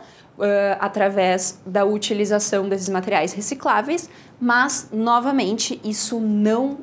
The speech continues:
está na linguagem não verbal. Por isso, a resposta correta da questão treze é a letra A. Eh, o argumento de linguagem não verbal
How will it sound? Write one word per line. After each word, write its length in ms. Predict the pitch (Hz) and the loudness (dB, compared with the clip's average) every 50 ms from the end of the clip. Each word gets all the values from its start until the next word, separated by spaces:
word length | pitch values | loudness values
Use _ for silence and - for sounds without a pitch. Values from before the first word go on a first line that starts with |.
| - - - | -16 -10 -8
está 320 | 240 240 - - 214 180 | -6 -6 -6 -4 -4 -6
na 80 | 196 202 | -4 -4
linguagem 440 | 196 190 208 185 160 156 165 175 165 | -4 -4 0 0 0 0 0 -2 -4
não 120 | 170 175 | -4 -2
verbal. 380 | 175 180 208 208 - - - - - - - - - - - | -2 -2 0 0 -2 -4 -4 -10 -20 -20 -20 -20 -20 -18 -4
Por 180 | - 330 330 277 | 0 2 2 4
isso, 360 | 262 254 262 - - 302 - - | 4 2 2 2 2 2 2 2
a 60 | 220 | 2
resposta 640 | 214 214 196 202 208 - 190 175 180 - - 208 | 2 2 0 0 -2 0 2 0 2 2 -2 -2
correta 800 | 208 - - - 359 349 311 285 262 226 226 226 226 226 202 - - - | -2 -2 -4 0 2 2 2 4 2 2 2 2 2 -2 -2 -2 -2 -4
da 100 | 165 170 | -4 -4
questão 380 | 165 - 175 - - 226 302 | -2 -2 -4 -2 -2 -2 -2
treze 480 | 302 - 233 214 220 233 247 262 - - | -2 0 0 2 2 2 0 -2 -4 0
é 100 | - 233 | 0 2
a 60 | 233 233 | 2 2
letra 360 | 233 233 220 226 - 294 320 285 | 2 2 0 0 0 0 2 2
A. 200 | 190 185 - - - - - - - - - - - | 2 0 -2 -8 -20 -20 -20 -20 -20 -20 -20 -8 -2
Eh, 220 | 190 190 190 190 190 | 0 2 2 0 0
o 100 | 214 220 | 2 2
argumento 840 | 214 202 220 220 208 226 226 240 226 220 226 254 277 262 - 302 320 - - - - _ _ - | 2 2 2 0 0 0 0 2 2 2 2 0 -2 -2 -4 -6 -6 -6 -14 -20 -20 _ _ -18
de 220 | - 185 185 208 208 | -12 -6 -2 0 0
linguagem 460 | 214 220 214 202 196 185 185 202 214 | 2 2 2 2 2 2 2 0 0
não 160 | 214 208 214 | 0 0 2
verbal 600 | 214 240 262 262 240 240 226 240 269 311 - - | 2 0 0 2 2 2 2 2 2 0 -2 -6